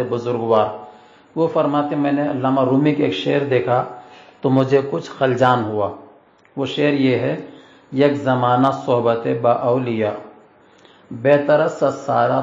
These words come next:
ताअत बेरिया।" इसका मतलब ये है कि औलिया की सोहबत में अगर आदमी थोड़ी देर के लिए रहता है तो वो एक साल की बेरिया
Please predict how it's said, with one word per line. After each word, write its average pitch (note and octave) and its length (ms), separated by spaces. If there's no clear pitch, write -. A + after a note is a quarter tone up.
ताअत A#2 420
बेरिया।" A2+ 500
इसका D3+ 220
मतलब D#3+ 380
ये D#3 80
है E3 120
कि E3+ 140
औलिया C#3 520
की D#3 160
सोहबत B2+ 520
में C3+ 80
अगर B2 220
आदमी A#2 340
थोड़ी A#2 240
देर A#2+ 220
के A#2+ 140
लिए A#2+ 140
रहता A2+ 400
है C#3 240
तो D3+ 80
वो D3+ 180
एक D#3 220
साल B2 520
की D3+ 200
बेरिया C#3+ 680